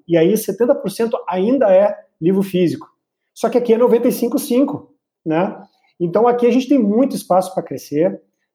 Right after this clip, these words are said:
tem muitas alavancas aqui, muitas molas propulsoras pro mercado tradicional editorial, é, se valer de, disso, né? Eu acho assim, tem muito conteúdo pirata na internet,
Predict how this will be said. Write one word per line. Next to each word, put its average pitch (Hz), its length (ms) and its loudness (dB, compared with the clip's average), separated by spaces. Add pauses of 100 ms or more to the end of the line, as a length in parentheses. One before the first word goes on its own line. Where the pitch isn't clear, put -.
tem 190 100 2
muitas 214 460 0
alavancas 185 800 2
aqui, 143 260 -2
muitas 190 340 -2
molas 175 340 0
propulsoras 170 880 -2 (340)
pro 185 140 2
mercado 196 460 2
tradicional 170 560 0
editorial, 156 720 2
é, 143 640 2 (400)
se - 200 -8
valer 156 580 2
de, 156 200 -6
disso, 160 400 -6
né? 165 180 -4
Eu 170 180 2
acho 196 200 0
assim, 180 320 -6 (520)
tem 240 100 0
muito 247 200 2
conteúdo 196 420 0
pirata 180 460 2
na 151 100 -2
internet, 147 680 -8